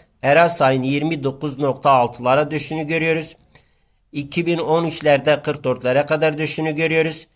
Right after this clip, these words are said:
İki bin on sekiz yılında Brunson krizinde otuz beşlere düştüğünü görüyoruz.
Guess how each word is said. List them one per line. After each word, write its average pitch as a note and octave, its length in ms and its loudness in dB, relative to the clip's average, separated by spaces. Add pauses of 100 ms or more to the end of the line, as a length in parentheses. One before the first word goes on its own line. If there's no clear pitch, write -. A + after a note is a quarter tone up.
(600)
İki D3 380 -4
bin F#3 180 2
on F3+ 340 -2
sekiz E3 540 -4
yılında C#3+ 520 2
Brunson D#3 560 -2
krizinde C#3+ 580 0
otuz C3+ 440 -4
beşlere C3 480 0
düştüğünü D#3 380 -4
görüyoruz. D#3+ 480 -2